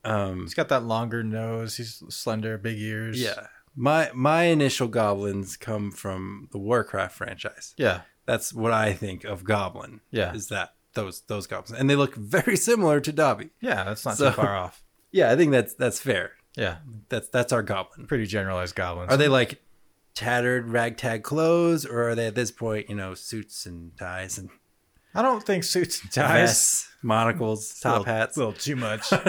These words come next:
Speaker 2: Uh,
Speaker 1: Where are we at in the spectrum? Are they, are they,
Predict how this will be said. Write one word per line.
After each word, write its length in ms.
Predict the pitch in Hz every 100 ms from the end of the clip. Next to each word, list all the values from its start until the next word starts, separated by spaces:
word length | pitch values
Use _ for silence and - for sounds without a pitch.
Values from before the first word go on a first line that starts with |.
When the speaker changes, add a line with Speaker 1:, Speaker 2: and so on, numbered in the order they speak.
| - 180 - _ - - - _ _
Speaker 2:
Uh, 140 | 147 143
Speaker 1:
Where 120 | 170
are 60 | 175
we 100 | 185
at 80 | 175
in 80 | 151
the 80 |
spectrum? 580 | 139 - 143 127 - 107
Are 120 | 123
they, 240 | 117 107 101 - - - - _ _ _ _ -
are 160 | 120
they, 400 | 110 104 98 101